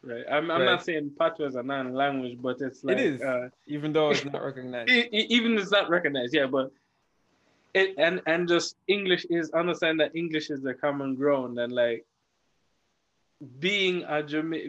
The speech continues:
Speaker 1: being, um, brought up, raised in Jamaica, like, that is hardened, that, that language is hardened on me so much that,
Speaker 2: Right.
Speaker 1: like,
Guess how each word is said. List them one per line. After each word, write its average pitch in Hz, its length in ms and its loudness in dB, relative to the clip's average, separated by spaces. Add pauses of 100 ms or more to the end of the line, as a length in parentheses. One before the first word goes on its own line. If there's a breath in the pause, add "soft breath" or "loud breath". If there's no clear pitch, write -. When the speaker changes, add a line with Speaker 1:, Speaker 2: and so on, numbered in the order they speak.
Speaker 1:
being, 170 300 0
um, 160 640 2
brought 160 400 4
up, 147 120 -4
raised 151 320 0
in 151 140 -8
Jamaica, 139 520 -6
like, 123 320 -8 (400)
that 165 240 0
is 165 140 -6
hardened, 170 760 2
that, 143 240 -6
that 160 220 0
language 160 640 -2
is 131 160 -12
hardened 180 640 0
on 151 280 -4
me 123 100 -8
so 151 300 -6
much 143 200 -6
that, 139 80 -2
Speaker 2:
Right. 147 180 2
Speaker 1:
like, 135 260 -2